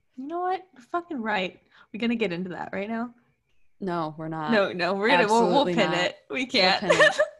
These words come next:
Speaker 2: Yep.
Speaker 1: We'll pin it, but so then he tells her about Samantha, and we learn that Mulder's sister went <laughs> missing when he was a kid,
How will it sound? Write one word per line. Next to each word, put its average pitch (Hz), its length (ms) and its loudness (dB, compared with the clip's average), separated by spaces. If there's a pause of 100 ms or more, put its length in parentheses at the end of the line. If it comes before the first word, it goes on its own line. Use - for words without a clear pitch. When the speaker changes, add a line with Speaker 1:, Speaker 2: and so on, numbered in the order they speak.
(160)
Speaker 2:
Yep. 170 280 -8 (380)
Speaker 1:
We'll 233 140 -10
pin 190 220 -10
it, - 120 -14 (120)
but 170 200 -6 (440)
so - 80 -12
then 240 100 -2
he 233 100 0
tells 254 260 -4
her 277 100 2
about 262 220 0
Samantha, 202 440 -2 (380)
and 226 80 -4
we 208 100 -2
learn 202 200 -2
that 185 100 -4
Mulder's 196 400 -2
sister 190 380 -6
went 180 260 -4
<laughs> 190 120 -2
missing 175 580 -4 (100)
when 175 320 -4
he 185 140 -2
was 170 160 -4
a 170 40 -6
kid, - 460 -6